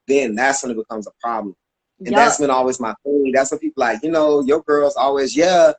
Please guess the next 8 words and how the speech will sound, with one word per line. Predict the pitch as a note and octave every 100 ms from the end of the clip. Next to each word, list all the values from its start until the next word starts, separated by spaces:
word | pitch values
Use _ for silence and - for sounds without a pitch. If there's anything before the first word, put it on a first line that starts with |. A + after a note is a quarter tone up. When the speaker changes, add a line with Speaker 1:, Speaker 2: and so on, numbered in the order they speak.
| _ _ _
Speaker 1:
my | B2+ C3
girls | D3 C#3+ C#3+
up | C#3 C#3
there | C3
being | C3+ C3 A#2+
real | C3 C3
girls. | B2+ B2 G#2 E2+ - - _ _ _ _ _ -
<laughs> | -